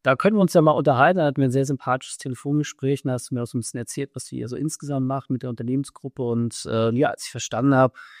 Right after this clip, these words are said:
wie sehr ihr euch dafür einsetzt, die Zukunftsfähigkeit des deutschen Mittelstands voranzutreiben, war das für mich immer ein Punkt, wo ich gesagt habe, Mensch, das ist ja auch genauso unsere Philosophie. Und, äh, ja, da war es für mich ein absolutes Muss, auch, äh, entsprechend mit dabei zu sein. Und jetzt, das letzte Jahr war wirklich toll. Das hat, äh, wahnsinnig viel Spaß gemacht, tolle Gespräche. Ihr habt das grandios organisiert. Auch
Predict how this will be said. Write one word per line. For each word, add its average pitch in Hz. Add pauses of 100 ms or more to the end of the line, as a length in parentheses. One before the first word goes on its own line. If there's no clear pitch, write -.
(100)
wie 120
sehr 127
ihr -
euch 135
dafür 123
einsetzt, 131
die 123
Zukunftsfähigkeit 127
des -
deutschen 123
Mittelstands 131
voranzutreiben, 120
war 117
das 113
für 131
mich 131
immer 120
ein 117
Punkt, 131
wo 131
ich 117
gesagt 131
habe, -
Mensch, 117
das -
ist -
ja 120
auch -
genauso 123
unsere 120
Philosophie. 143 (440)
Und, 117
äh, 110
ja, 113
da 104
war 104
es 113
für -
mich 117
ein -
absolutes 113
Muss, 123
auch, 110
äh, 110
entsprechend 113
mit 113
dabei 107
zu 123
sein. 120
Und 113
jetzt, - (120)
das -
letzte 131
Jahr 120
war 120
wirklich 117
toll. 135
Das 147
hat, 117
äh, 113
wahnsinnig 120
viel 120
Spaß -
gemacht, 117
tolle 127
Gespräche. 123
Ihr 120
habt 110
das 110
grandios 127
organisiert. 123
Auch 117